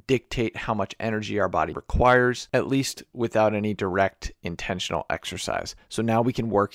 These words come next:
into that, which is the last component, which is activity beyond just your normal day-to-day things.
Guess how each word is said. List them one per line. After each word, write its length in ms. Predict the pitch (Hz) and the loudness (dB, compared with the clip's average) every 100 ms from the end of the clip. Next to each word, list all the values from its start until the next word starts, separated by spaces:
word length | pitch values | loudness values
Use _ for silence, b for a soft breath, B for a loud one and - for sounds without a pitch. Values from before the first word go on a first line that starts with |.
| - | -6
into 280 | 95 92 92 | -6 -4 0
that, 320 | 90 82 - | 2 2 0
which 180 | 78 90 | -6 -6
is 120 | 87 | -4
the 80 | 87 | 0
last 280 | 82 78 | 2 0
component, 460 | - - 104 113 135 | -4 2 2 2 0
which 180 | 104 - | -2 0
is 240 | 98 - B B B B B B _ - | -2 -2 B B B B B B _ -2
activity 800 | - - - - 95 82 107 - b b - | -2 0 2 2 2 -4 -6 -16 b b -6
beyond 380 | 95 101 101 95 | -2 2 0 0
just 200 | 98 - | -2 -2
your 100 | 90 | -2
normal 340 | 85 87 85 | -2 -2 -4
day-to-day 440 | 85 85 85 107 110 | -4 -4 -2 0 0
things. 420 | 120 113 110 | 0 -2 -2